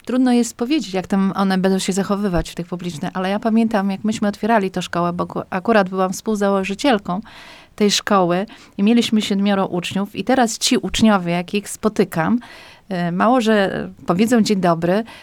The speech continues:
to jeszcze, y, porozmawiają i twierdzą, że ta szkoła to była dla nich wspaniałym miejscem. Czyli warto posyłać dzieci, zarówno do przedszkola, jak i szkoły, y, gdyż, no, takie są opinie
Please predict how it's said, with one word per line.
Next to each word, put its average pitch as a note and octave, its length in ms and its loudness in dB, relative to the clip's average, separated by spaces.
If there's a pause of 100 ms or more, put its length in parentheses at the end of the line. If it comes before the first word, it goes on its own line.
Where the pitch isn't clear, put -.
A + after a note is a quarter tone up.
to G#3 80 4
jeszcze, B3 420 4 (240)
y, - 20 -4
porozmawiają G3 880 2
i F#3+ 260 -2
twierdzą, G3+ 540 2
że F#3+ 240 0 (280)
ta C4+ 140 4
szkoła G3+ 380 4
to G3+ 140 0
była G#3 240 4
dla G3+ 180 2
nich G3 240 0 (260)
wspaniałym B3 560 4
miejscem. E3+ 600 -2 (340)
Czyli C4+ 300 2 (320)
warto A3 380 0
posyłać E3+ 520 -4
dzieci, F3 340 -4
zarówno D4+ 380 4
do C4+ 120 4
przedszkola, B3+ 400 0
jak B3 160 -2
i B3 60 -2
szkoły, F3 500 0 (540)
y, G1+ 200 -14
gdyż, B3+ 400 -4
no, C#4 200 2
takie D4+ 360 2
są C#4 220 6
opinie E3+ 500 2